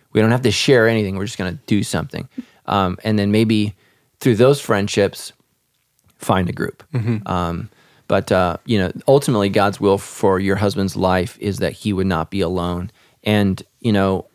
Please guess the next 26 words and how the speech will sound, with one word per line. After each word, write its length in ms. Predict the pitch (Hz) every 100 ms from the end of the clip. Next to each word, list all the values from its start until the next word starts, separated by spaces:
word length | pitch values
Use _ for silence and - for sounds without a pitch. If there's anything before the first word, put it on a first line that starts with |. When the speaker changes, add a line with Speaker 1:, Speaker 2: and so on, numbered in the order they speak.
| -
Speaker 1:
again, 300 | 101 120 95
he 80 | 101
doesn't 260 | 110 107
need 140 | 117 98
a 40 |
wife 300 | 92 92 101
telling 320 | - 95 95
him 120 | 95 95
what 120 | 95
to 60 | 80
do. 220 | 107 95
He 80 | 98
needs 220 | 98 85
other 180 | 98 95
men 280 | 92 95 95
speaking 380 | - 92 - 90
into 200 | 87 90
his 160 | -
life, 260 | 87 85 -
as 180 | 101 101
we 140 | 101
all 200 | 92 110
do. 300 | 101 92 92
I 80 | -
mean, 240 | 95 87 - _ _ _ _ _
uh, 200 | 85 78